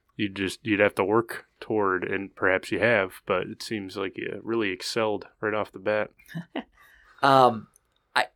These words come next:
Speaker 2: I did kinda jump right into it, and it was a lot of circumstances coming together. Um, and I like to think that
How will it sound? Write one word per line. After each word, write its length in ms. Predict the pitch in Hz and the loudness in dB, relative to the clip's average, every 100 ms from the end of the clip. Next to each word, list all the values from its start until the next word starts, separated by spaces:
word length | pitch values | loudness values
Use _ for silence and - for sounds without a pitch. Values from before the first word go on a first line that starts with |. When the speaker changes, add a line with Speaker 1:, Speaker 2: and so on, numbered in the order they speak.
| _ - | _ 4
Speaker 2:
I 120 | 147 | 4
did 240 | 139 226 | 8 6
kinda 280 | 214 147 135 | 6 4 4
jump 280 | 117 127 117 | 4 2 4
right 200 | 110 104 | 4 4
into 280 | 107 104 92 | 2 0 -2
it, 160 | 87 - | -2 -2
and 180 | 104 104 | -2 0
it 80 | |
was 600 | 113 113 104 98 - - - _ _ _ _ | 2 2 2 2 0 -2 -6 _ _ _ _
a 100 | 117 | 4
lot 280 | 117 139 139 | 6 6 6
of 100 | 135 | 4
circumstances 1040 | - 117 117 - 117 110 - 110 - - - _ _ | 2 2 0 0 -2 0 0 0 -2 -4 -10 _ _
coming 300 | - 113 110 | -2 -2 0
together. 560 | 101 107 92 92 90 - _ _ _ _ _ _ _ _ - _ _ | -2 0 0 0 -4 -8 _ _ _ _ _ _ _ _ -14 _ _
Um, 520 | 104 98 95 95 120 _ _ | -2 0 0 -4 -12 _ _
and 100 | - | -6
I 20 | 110 | 0
like 180 | 113 | 2
to 80 | - | 0
think 300 | - 110 104 | -2 -2 0
that 300 | 104 101 85 | 2 2 0